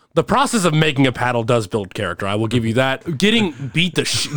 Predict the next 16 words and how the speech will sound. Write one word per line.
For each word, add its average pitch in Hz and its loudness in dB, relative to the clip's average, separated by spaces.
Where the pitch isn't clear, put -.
getting 185 2
the 156 4
shit 165 0
beat 190 4
out 202 0
of 214 2
you 220 4
by 208 2
a 196 0
paddle, 214 4
no, 120 2
no, 110 2
absolutely 92 -6
not. 85 -12
Um, 135 0
so, - -2